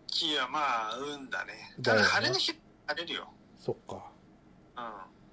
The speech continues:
Speaker 1: あと夏場とかでも涼しいからね。まあ、夏しか入れないんだけど。
Speaker 2: うん。
Speaker 1: そう。涼しすぎて。
Speaker 2: そうだね。あ、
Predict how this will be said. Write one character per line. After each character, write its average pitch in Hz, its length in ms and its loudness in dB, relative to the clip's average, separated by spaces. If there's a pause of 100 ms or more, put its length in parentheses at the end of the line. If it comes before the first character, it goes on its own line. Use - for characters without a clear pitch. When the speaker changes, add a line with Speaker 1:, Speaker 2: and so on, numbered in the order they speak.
(1200)
Speaker 1:
あ - 120 -2
と - 80 0
夏 - 360 0
場 339 160 2
と 339 100 -2
か 330 100 0
で 202 80 -4
も 147 60 -10
涼 - 40 -8
し 220 380 0
い 254 60 -2
か - 100 -4
ら 101 120 -4
ね。 107 100 -8 (840)
ま 135 100 -4
あ、 - 20 -8
夏 127 240 -4
し - 100 0
か 135 80 2
入 131 120 -2
れ 131 40 -8
な 120 100 -8
い 104 40 -14
ん - 20 -20
だ 98 100 -12
け - 80 -16
ど。 - 220 -16
Speaker 2:
う 139 80 -4
ん。 107 240 0 (240)
Speaker 1:
そ - 120 -6
う。 - 480 -20
涼 123 60 -10
し - 180 0
す 120 80 -10
ぎ - 120 -18
て。 - 160 -10 (360)
Speaker 2:
そ 208 140 12
う 143 40 12
だ 110 80 8
ね。 117 80 0
あ、 151 180 12